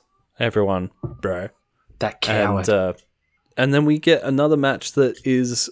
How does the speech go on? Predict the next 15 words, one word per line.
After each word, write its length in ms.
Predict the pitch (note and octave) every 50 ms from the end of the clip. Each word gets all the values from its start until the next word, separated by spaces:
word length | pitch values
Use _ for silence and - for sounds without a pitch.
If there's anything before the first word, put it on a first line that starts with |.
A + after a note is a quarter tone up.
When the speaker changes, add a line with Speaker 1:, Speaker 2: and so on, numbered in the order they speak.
| _ -
Speaker 1:
uh, 200 | G#2+ A2 A#2 A#2
determined 640 | C3+ - A#2+ - - C#3+ C3+ C3 C3+ C#3 C3 B2+ -
by 180 | B2+ B2 B2+ B2+
shoe, 600 | - - - - - C3 D#3+ G3+ - - - _
by 140 | - A#2 A2+
high 300 | A#2+ - C3+ C#3 D3 D3
heel. 380 | C3+ - C3+ D3+ F3 G2 E2+ - _ _ _ _ _ -
Speaker 2:
The 60 | A#2+
most 320 | A#2 A2+ G#2+ G2+ - -
deadly 320 | A2+ G#2+ G#2+ A2 A2+ G#2 G2
weapon 340 | G2+ G2+ G2 - - G2+ F#2+
in 80 | F#2
W 300 | F2 F#2+ F2+ F#2+ F#2+ F#2
C 180 | - - G2 F#2
W, 380 | F#2+ F#2 F2+ F#2+ F2 E2+ E2+